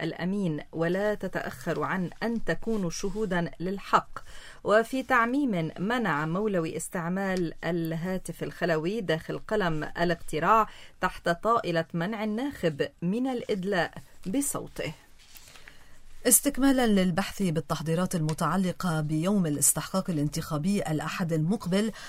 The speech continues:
Speaker 2: عقد وزير العدل هاري الخوري اجتماعا مع المدعين العامين في بيروت والمحافظات، وتم البحث في كيفية معالجة أي تجاوزات قد تحصل وتتعلق بسير العملية الانتخابية.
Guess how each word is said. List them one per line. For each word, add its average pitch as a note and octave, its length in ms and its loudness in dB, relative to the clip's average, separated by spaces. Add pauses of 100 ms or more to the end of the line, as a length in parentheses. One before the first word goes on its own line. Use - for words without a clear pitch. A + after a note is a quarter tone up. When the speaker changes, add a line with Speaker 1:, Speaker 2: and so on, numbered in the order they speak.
(220)
Speaker 2:
عقد G#3 340 6
وزير A3 560 4
العدل G#3 440 2
هاري E3 320 2
الخوري G3 460 0
اجتماعا F3+ 720 2 (260)
مع F#3 220 4
المدعين E3 600 2
العامين D#3+ 520 0
في F#3 200 -2
بيروت D3+ 460 0
والمحافظات، G3 920 0 (360)
وتم D#3 380 2
البحث D#3 380 0
في E3 200 0
كيفية D#3+ 540 -2
معالجة D#3 720 0
أي D#3 360 0
تجاوزات D#3+ 800 2 (360)
قد D4 200 4
تحصل G#3+ 640 0
وتتعلق F#3 760 2
بسير F3 520 2
العملية E3+ 580 0
الانتخابية. D#3 800 -2